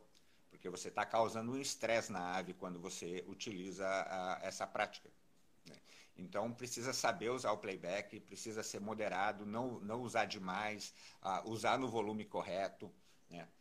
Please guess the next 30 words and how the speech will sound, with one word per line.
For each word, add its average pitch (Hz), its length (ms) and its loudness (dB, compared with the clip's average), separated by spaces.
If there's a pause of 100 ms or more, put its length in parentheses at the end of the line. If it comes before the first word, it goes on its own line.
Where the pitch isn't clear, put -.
(240)
Pra 107 160 4
que 143 120 -2
não 131 140 2
cause 120 300 8
muito 123 200 -2
estresse 117 380 2
na 117 200 4
ave. 90 220 2
E 131 80 2
nunca 156 280 2
ficar 135 200 2
muito 151 300 -2
tempo 120 320 0
fazendo 110 420 -2
playback 101 540 0
pra 104 220 2
um 117 240 2
único 123 260 -4
indivíduo, 120 560 -2
né? 82 160 -12
Se - 120 -8
aquele 120 260 0
indivíduo 107 500 -2
não 120 160 0
colaborou, 110 720 4
não 104 100 -4
conseguiu 107 480 -6
ver 95 300 0
ou 98 100 2
fotografar, 98 800 0